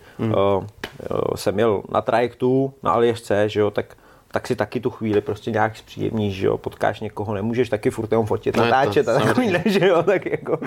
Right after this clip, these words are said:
Speaker 2: ne, to samozřejmě to nechci, aby to vyznělo, že prostě tady jezdím a obrážím celý svět, že jo, <laughs> ale, ale tak prostě, ale víš co, všichni mají nějaký prostě potřeby, jsme jenom lidi, že jo, jako, no, tak ale
Speaker 1: Přesně.
Speaker 2: víš co, když to přežiješ všechno ve zdraví, tak je to vždycky dobrý.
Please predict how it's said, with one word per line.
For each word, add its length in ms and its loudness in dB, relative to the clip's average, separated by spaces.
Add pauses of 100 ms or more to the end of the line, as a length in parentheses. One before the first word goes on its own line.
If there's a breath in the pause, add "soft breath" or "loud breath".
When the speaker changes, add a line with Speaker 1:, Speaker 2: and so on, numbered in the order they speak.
(440 loud breath)
Speaker 2:
ne, 260 4 (240 loud breath)
to 60 -10
samozřejmě 320 2
to 100 -2
nechci, 240 2
aby 120 2
to 120 2
vyznělo, 440 2
že 200 4
prostě 240 0
tady 200 2
jezdím 280 4
a 20 4
obrážím 520 2
celý 240 2
svět, 340 2
že 100 2
jo, 100 6
<laughs> 560 2
ale, 180 0 (600 loud breath)
ale 220 -2
tak 140 -2
prostě, 400 -2 (100)
ale 180 0
víš 160 -6
co, 120 -2
všichni 300 -4
mají 140 2
nějaký 300 -2
prostě 320 -4
potřeby, 440 -4
jsme 180 0
jenom 220 2
lidi, 280 2
že 100 2
jo, 100 2
jako, 260 -2
no, 200 -4
tak 100 -2 (1000 loud breath)
ale 120 4
Speaker 1:
Přesně. 160 -2
Speaker 2:
víš 80 0
co, 80 0
když 240 -6
to 80 -4
přežiješ 360 2
všechno 220 -2
ve 120 4
zdraví, 280 0
tak 160 -4
je 60 -6
to 80 -2
vždycky 260 -2
dobrý. 200 -2